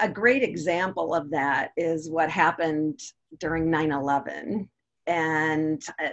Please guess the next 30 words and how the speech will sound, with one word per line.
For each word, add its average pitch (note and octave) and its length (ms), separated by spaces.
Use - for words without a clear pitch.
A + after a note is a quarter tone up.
during F3+ 280
some F#3 200
of F3 80
my D3+ 180
leadership E3 580
workshops, D3+ 680
oh F#3 60
my D#3+ 100
gosh, D3+ 300
with E3 140
hundreds F3 460
of D3 180
leaders, E3 640
we F#3+ 220
talk G3 340
about D#3+ 580
what E3 440
was E3 200
the E3+ 100
result D#3 720
of E3+ 160
that C#3+ 220
crisis B2+ 720
on E3 200
your D#3 240
decision D3+ 640
making, B2+ 440
on D#3 140
your D3 140
career. D#3+ 380